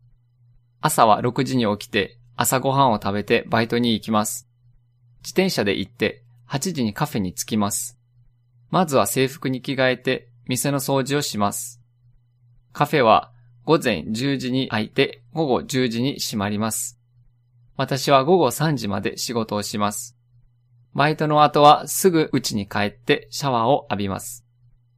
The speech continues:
それから少し日本語を勉強して本を読みます。最近はマーケティングに興味があります。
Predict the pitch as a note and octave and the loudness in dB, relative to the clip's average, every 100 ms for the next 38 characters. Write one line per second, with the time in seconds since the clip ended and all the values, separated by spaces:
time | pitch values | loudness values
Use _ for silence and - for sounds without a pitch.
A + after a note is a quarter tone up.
0 | _ _ - C#3+ C#3+ D3 C#3+ - - - | _ _ -4 -2 2 8 8 6 -2 -4
1 | G#3+ F#3 B2 A#2+ B2+ B2+ B2 A#2+ A#2 A#2+ | -2 0 -2 0 0 2 4 4 2 0
2 | B2 A#2 - D#3 - - - E3 G#2+ G#2 | 0 -2 -2 -4 -4 -4 0 2 2 0
3 | G#2+ G#2+ G2+ - - _ _ _ _ _ | -2 -2 -4 -8 -12 _ _ _ _ _
4 | _ - D3 C#3+ D3 D3 C#3+ C#3 - - | _ -2 0 2 0 2 4 2 -2 0
5 | F#3+ F3 A#2+ A2+ G2 F#2+ F#2+ C3 B2 G#2 | 0 0 -4 -4 -4 -6 -4 -2 -2 -4
6 | G2 G2+ A2 G#2 - - | -4 -4 -4 -4 -6 -14